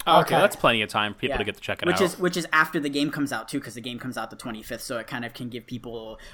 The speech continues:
Speaker 3: a little bit of a taste to see if they wanna jump into it. So that'll be really cool. If you are maybe on the fence about Resident Evil, or if you just love Resident Evil, you wanna play as much as you can immediately, uh, please go download the demo. It is very good, and I'm,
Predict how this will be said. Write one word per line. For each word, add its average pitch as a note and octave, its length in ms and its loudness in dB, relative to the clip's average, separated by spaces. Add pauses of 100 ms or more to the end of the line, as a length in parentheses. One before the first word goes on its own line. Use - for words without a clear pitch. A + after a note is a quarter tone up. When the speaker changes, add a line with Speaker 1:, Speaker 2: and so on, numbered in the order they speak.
Speaker 3:
a C3+ 60 -10
little C3+ 200 -2
bit B2+ 120 -4
of A#2+ 80 -6
a A2+ 40 -8
taste A#2+ 360 -8
to A#2 60 -12
see - 120 -12
if A2 80 -12
they G#2+ 120 -14
wanna G#2+ 200 -14
jump G#2+ 220 -12
into G#2+ 240 -12
it. G2+ 120 -18
So A#2+ 140 -6
that'll B2 160 -2
be B2 140 -8
really A2+ 240 -8
cool. C3 160 -10
If - 80 -12
you C#3+ 400 2 (280)
are C#3 220 4
maybe C#3 240 -2
on B2+ 140 -4
the A#2+ 60 -8
fence F3 280 -2
about E3+ 220 0
Resident D#3 360 -2
Evil, D3 540 -2 (260)
or A#2+ 480 -2
if B2 240 -8
you A#2+ 120 -10
just G#2+ 160 -14
love C3+ 240 2
Resident C#3 280 0
Evil, C3 140 -2
you A2+ 140 -6
wanna G#2+ 160 -10 (100)
play A2+ 400 -6
as A2+ 180 -14
much A#2 160 -6
as - 80 -16
you G#2+ 80 -16
can G#2+ 220 -8
immediately, D#3 680 0 (260)
uh, B2 140 -4
please D#3+ 360 0
go D3 140 2
download B2+ 320 -2
the A2+ 40 -14
demo. A2 300 -8
It A#2+ 100 -12
is A2 120 -14
very D3 280 2
good, C#3+ 300 -2
and A#2+ 100 -4
I'm, A#2 380 -6